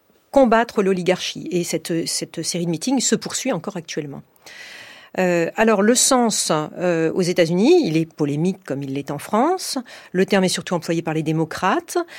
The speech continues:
et il vise à désigner, euh, Donald Trump et le, le groupe de milliardaires qui l'entourent. Euh, un groupe qui, qui exerce un pouvoir dans ses propres intérêts, de manière exclusive,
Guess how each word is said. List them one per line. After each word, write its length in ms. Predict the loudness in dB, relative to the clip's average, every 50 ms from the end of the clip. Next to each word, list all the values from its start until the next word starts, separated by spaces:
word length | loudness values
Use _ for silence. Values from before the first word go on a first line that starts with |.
| -18 -16 -16 -18 -14 -4
et 160 | 0 2 4 4
il 140 | 4 2
vise 180 | 4 4 4 4
à 40 | 6
désigner, 800 | 6 4 2 4 2 2 4 4 4 4 6 4 4 2 0 0 0
euh, 640 | 0 2 2 2 2 2 2 2 2 2 2 0 2
Donald 360 | 2 2 2 2 2 0 -4
Trump 400 | -4 0 2 4 4 4 2 2 0
et 40 | 0
le, 200 | 2 0 0 0
le 160 | 0 -2 -2
groupe 260 | -2 0 0 0 2
de 80 | 2 2
milliardaires 720 | 4 6 6 6 6 6 4 4 4 4 4 4 4 2
qui 140 | -2 -6 -4
l'entourent. 720 | -4 -4 -4 -4 -4 -2 0 0 0 2 0 0 -2 -2 -6 _ -16 -20 -18 -18 -18 -18 -18 -18 -20 -20 -14 -6 -2
Euh, 680 | 0 0 2 2 2 2 2 0 0 0 0 0 -2 -4 -6 -10 -14 -12 -8 -4
un 120 | -4 -2
groupe 360 | -2 -2 0 0 0 -2 -2
qui, 560 | -8 -6 -4 -4 -4 -4 -4 -4 -6 -8 -10 -14 _ _ -20 -20 -20 -20 -20 -20 -20 _ _ _ _ _ _ _
qui 320 | -16 -10 -8 -6 0 2 2
exerce 480 | 2 2 2 0 0 0 0 -2 -2
un 120 | -2 -2 -2
pouvoir 960 | -4 -4 -6 -6 -4 -2 2 4 6 6 6 6 4 2 0 0 -2 -2 -2 -4
dans 220 | -4 0 0 2
ses 180 | 2 2 -2 -2
propres 440 | -2 0 -2 -2 0 0 -2 0
intérêts, 540 | -2 -4 -2 -4 -4 0 2 4 4 4 2 2
de 140 | 0 -2 -4
manière 260 | -4 -4 -4 -4 -6
exclusive, 880 | -6 -8 -8 -12 -10 -8 -6 -4 -2 0 2 2 2 2 2 -2 -2 -2